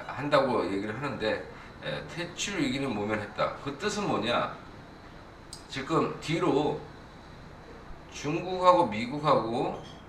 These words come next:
지금 분위기가 조성, 좋게 조성이 되고 있다는 거예요. 또 어디에서 또 볼 수 있냐면은 시진핑이, 에, 개방을 다 하겠다. 어? 어, 앞으로, 어, 전반적으로 다 하겠다.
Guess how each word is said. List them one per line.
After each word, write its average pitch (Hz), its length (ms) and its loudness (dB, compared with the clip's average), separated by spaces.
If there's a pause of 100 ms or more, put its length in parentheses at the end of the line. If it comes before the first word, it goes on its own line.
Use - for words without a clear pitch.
(280)
지금 117 200 -6
분위기가 139 680 4
조성, 143 420 -2
좋게 151 420 0
조성이 147 400 0
되고 98 200 -2
있다는 78 320 -4
거예요. - 280 -6 (1120)
또 180 280 8
어디에서 - 640 6
또 170 120 2
볼 131 180 2
수 131 100 -2
있냐면은 117 540 0 (480)
시진핑이, 170 1300 2 (800)
에, - 360 -2 (600)
개방을 185 420 10
다 - 120 6
하겠다. - 460 0 (1000)
어? - 240 -4 (840)
어, - 280 -4
앞으로, - 680 6
어, 98 280 0
전반적으로 147 580 4
다 - 160 6
하겠다. - 600 2